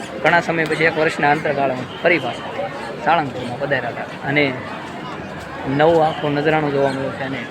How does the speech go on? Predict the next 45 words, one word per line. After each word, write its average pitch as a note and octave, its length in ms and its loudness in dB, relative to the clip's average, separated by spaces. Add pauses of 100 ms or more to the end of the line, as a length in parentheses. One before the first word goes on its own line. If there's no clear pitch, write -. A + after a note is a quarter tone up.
(260)
ભોજનાલયનું E3+ 640 0
છે F3+ 160 4
પણ C3 220 -6 (140)
સમય D#3+ 220 -2
છે, - 160 -6 (120)
આપણે D3 200 0
નથી D3 260 0
જવાનું, B2+ 200 -2
બરોબર D3 260 -2
છે. C#3+ 160 -4 (1900)
બહારનો F3 300 4
રસ્તો D#3+ 280 0
ગોતી D#3+ 260 -2
લઈએ, C#3 180 -2
બરોબર D#3+ 260 -2
છે. - 140 -10 (440)
ઓકે, E3+ 180 4
અત્યારે D#3+ 260 4
સાંજનો D#3+ 400 4
સમય E3 280 2
થઈ D#3+ 160 2
ગયો E3+ 120 4
છે. D3+ 160 2
સરસ E3 180 4
મજાના D#3+ 300 2
દાદાના D#3 360 6
દર્શન E3 320 2
અમે E3 180 2
કરી D#3+ 140 2
લીધા D#3+ 200 2
છે D#3 140 2
મારા D3+ 240 4
થકી. C3+ 220 0
તમને F3+ 280 2
પણ E3 140 0
દાદાના D#3 280 4
દર્શન D3 300 0
થઈ D3 140 0
ગયા D#3+ 140 4
છે. C3+ 100 -6 (180)
કોણ G3 200 4
કોણ E3+ 220 4 (120)
સાળંગપુરથી F3+ 540 4
આપણા D#3 180 4
મિત્રો D#3 320 2